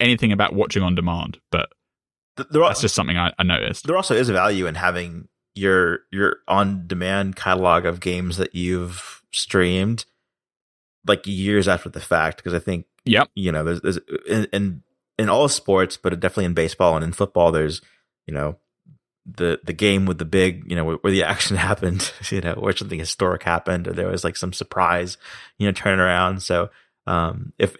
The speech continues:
Speaker 2: you know, i-, if, if Apple racks up enough of these over the years, then they could, that's another, another, you know, part of T V Plus as,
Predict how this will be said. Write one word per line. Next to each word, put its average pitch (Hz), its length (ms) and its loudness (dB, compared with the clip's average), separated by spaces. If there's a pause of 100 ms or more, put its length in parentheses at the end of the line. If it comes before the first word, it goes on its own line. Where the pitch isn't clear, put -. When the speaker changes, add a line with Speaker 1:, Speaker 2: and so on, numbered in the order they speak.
Speaker 2:
you 98 120 0
know, 82 280 -2
i-, 101 140 0
if, 95 260 0
if 110 140 0
Apple 101 300 2
racks 90 300 0
up - 100 -2
enough 87 260 0
of 92 120 -10
these 80 220 -2
over 80 180 -2
the 78 140 -2
years, 90 440 2
then 78 160 -6
they 78 80 -4
could, - 240 -8 (460)
that's 87 180 -6
another, 85 480 0
another, 85 380 -2 (100)
you 90 80 -6
know, 80 220 -6 (320)
part 98 180 4
of 87 120 0
T 101 140 -6
V 92 140 -2
Plus - 320 0
as, 85 160 -6